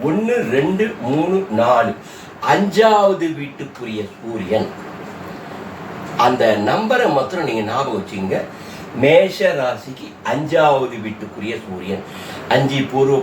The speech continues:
புண்ணியஸ்தானம், புத்திரஸ்தானம், குலதெய்வஸ்தானம், நல்ல ஹை பிச் உள்ள இடம், நல்ல இடம். அஞ்சு, ஒன் ஃபைவ் நைன் அப்படின்ற திரிகோணத்துல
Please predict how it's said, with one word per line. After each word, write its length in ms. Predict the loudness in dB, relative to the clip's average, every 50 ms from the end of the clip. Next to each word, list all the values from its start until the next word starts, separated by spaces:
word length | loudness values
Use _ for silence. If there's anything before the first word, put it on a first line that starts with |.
| 0
புண்ணியஸ்தானம், 680 | -2 -2 -2 -2 0 0 0 2 2 4 2 2 0 -2 -10 -16 -18 -18 -18 -16 -12 -10
புத்திரஸ்தானம், 840 | -10 -6 0 2 2 2 2 -2 -4 0 2 4 4 4 2 -2 -4 -6 -12 -18 -18 -18 -18 -18 -18 -14 -8
குலதெய்வஸ்தானம், 880 | -4 0 0 2 2 2 2 0 0 -2 -2 -2 0 0 2 2 0 0 -4 -10 -16 -16 -14 -6 -2
நல்ல 180 | -2 2 4 4 4
ஹை 140 | 4 2 0 -2 -6
பிச் 240 | -8 -10 -10 -8 -8 -6
உள்ள 160 | -4 0 0 0 0
இடம், 220 | 0 -2 -4 -6 -8 -14 -18 -18 -12 -6 0
நல்ல 160 | 0 4 6 6 6 6
இடம். 200 | 4 2 0 -2 -4
அஞ்சு, 240 | -4 -4 -4 -4 -6 -8 -10 -16 -20 -20 -16 -6 0 2
ஒன் 100 | 2 2 2 0
ஃபைவ் 240 | 0 0 2 2 2 0
நைன் 180 | 2 2 2 0 -2 -4 -4 -4
அப்படின்ற 320 | -2 -2 -2 0 0 0 -2 -2 -4 -4
திரிகோணத்துல 680 | -2 -2 0 2 4 4 4 4 2 0 -2 -4